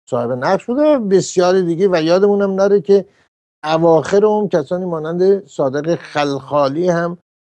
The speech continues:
اه، به خیلی اصلاح طلبان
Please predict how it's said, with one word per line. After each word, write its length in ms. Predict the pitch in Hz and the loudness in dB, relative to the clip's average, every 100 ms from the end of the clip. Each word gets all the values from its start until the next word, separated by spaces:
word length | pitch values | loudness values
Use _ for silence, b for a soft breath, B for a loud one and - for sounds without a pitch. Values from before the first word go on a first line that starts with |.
| - | -6
اه، 220 | 147 147 | -2 -2
به 140 | 135 | -2
خیلی 400 | 139 165 175 180 180 | -2 0 0 -2 -6
اصلاح 640 | 196 147 147 151 143 117 - | -6 -6 -6 -2 -2 -4 -6
طلبان 680 | 131 131 127 147 165 180 185 | -4 -4 -2 -2 -2 -4 -6